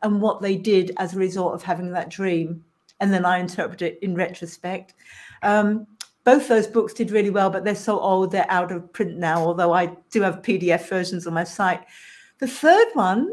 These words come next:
um, Shape of Things to Come, was an interesting one because I was being very sensible, the scientist, looking at your dreams, the research, et cetera. But on the side, I sometimes had dreams that came true, specifically details.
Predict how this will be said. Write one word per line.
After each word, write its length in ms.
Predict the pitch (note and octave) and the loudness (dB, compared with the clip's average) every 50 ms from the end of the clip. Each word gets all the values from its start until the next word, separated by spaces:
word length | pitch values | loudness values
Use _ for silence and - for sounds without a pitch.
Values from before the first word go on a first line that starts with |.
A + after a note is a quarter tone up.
| - - - | -6 -4 -2
um, 480 | A3 A3 A3 A3 A3 A3 A3 A3 A3 - _ - - _ _ _ _ _ | 0 0 0 0 0 -2 -4 -6 -8 -16 _ -20 -20 _ _ _ _ _
Shape 300 | G3 - - B3 A#3+ B3 | -10 -2 2 2 2 2
of 80 | A#3 A#3 | 0 -2
Things 260 | - A#3 G#3+ G3+ - | 0 -2 -2 -2 -4
to 100 | - A#3+ | -10 -14
Come, 540 | - - C4 B3+ G#3 F3 F3+ G#3+ A#3+ - - - _ _ _ _ _ | -10 -4 -2 0 0 0 -2 -4 -6 -6 -10 -18 _ _ _ _ _
was 140 | B3+ A#3 A#3 | -2 2 4
an 80 | A#3+ B3 | 6 6
interesting 480 | C4+ C4 C4 C4+ B3+ B3 - A#3+ A3 | 6 4 2 0 -2 -2 -2 -2 0
one 180 | A3 A3 G#3+ G#3 | 0 0 0 0
because 480 | A#3 A#3 - - B3 A#3+ A#3 - - - _ - - - - _ _ | -2 -4 -4 0 0 0 0 -2 -6 -14 _ -20 -20 -20 -20 _ _
I 140 | - C#4 E4 | 4 4 6
was 180 | E4 F4+ F4 F4 | 6 4 2 2
being 260 | - C4 B3+ A#3 A3 | 2 2 4 4 4
very 200 | A3+ A#3 A#3 A#3 | 6 4 4 4
sensible, 560 | A#3 - - A3+ A3 G#3+ - G#3+ - G#3+ G#3+ | 2 0 0 -2 -2 -2 -4 -2 -2 -2 -2
the 100 | G3 G#3+ | -2 -4
scientist, 720 | - - - A3 G#3 G#3 G#3 G#3 G3+ G3+ G#3+ G3 F#3+ G3 F#3+ | -8 -4 -2 0 0 2 0 -2 -4 -6 -6 -8 -8 -8 -10
looking 240 | F#3+ F#3+ G#3+ G#3 | -12 -8 -8 -8
at 80 | G#3 - | -4 -2
your 80 | A3+ A3+ | -2 -4
dreams, 600 | A3 - G3+ G3 G3 F#3+ F#3 F#3 F#3 G3 F#3+ - | -2 -4 -4 0 2 2 2 2 0 -2 -4 -4
the 100 | - G#3 | -4 0
research, 720 | F#3+ F#3+ F#3 F#3 F3+ - - F#3 F#3 F3 E3+ - - - | 0 0 0 0 -4 -4 -2 0 2 2 0 0 -4 -10
et 80 | - - | -12 -12
cetera. 500 | - - G3+ C#3 - - - F#3 E3+ F#3 - - - - _ _ | -6 -6 -6 -6 -6 -6 -4 -4 -4 -4 -4 -12 -20 -20 _ _
But 100 | - - | 0 2
on 160 | C#4 D4 D4 | 2 2 0
the 80 | C#4+ | -2
side, 600 | - - - - E4 E4 C4+ A#3+ G#3 G3+ G#3 G#3 - | -4 -8 -8 -6 -4 0 2 2 2 2 0 -2 0
I 140 | A3 A3 G#3+ | -2 -2 -2
sometimes 580 | A3 - - B3 A#3 A#3 - - A3+ A3 G3 - | -2 -4 -2 -2 -2 -2 -2 -6 -6 -6 -6 -6
had 220 | G#3+ G#3 G#3 G3+ | -8 -8 -8 -8
dreams 400 | - G#3+ G#3 G3+ G3 G3 F#3+ - | -6 -4 -4 -2 -2 -4 -4 -4
that 160 | G#3 - - | -6 -6 -6
came 260 | - - G3 F#3+ F#3 | -6 -8 -6 -6 -6
true, 500 | F#3 - - - G#3+ F3+ E3 E3 E3 E3 - _ _ | -8 -10 -8 -4 -2 0 0 0 -2 -4 -8 _ _
specifically 840 | - - - A3+ A3+ - - A3+ A3 - F3 - - F#3 E3 D#3+ | -20 -12 -10 -10 -10 -4 -4 -4 -4 -4 -10 -10 -8 -8 -8 -8
details. 800 | D#3+ - - G3 E3+ F3 - - E3+ E3 E3 E3 E3 - - | -8 -6 -6 -6 -6 -6 -6 -4 -4 -2 -2 -4 -4 -8 -14